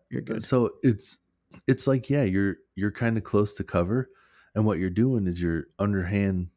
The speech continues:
Speaker 2: tossing it with the bait caster, and you're setting it down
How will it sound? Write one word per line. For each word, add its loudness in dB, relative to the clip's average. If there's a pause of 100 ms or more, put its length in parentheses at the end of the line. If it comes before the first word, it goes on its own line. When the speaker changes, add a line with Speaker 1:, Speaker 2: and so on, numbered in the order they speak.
(140)
Speaker 2:
tossing -2
it -6 (960)
with 2
the 2
bait 0
caster, -6 (720)
and 0
you're -2
setting 0
it -4
down -2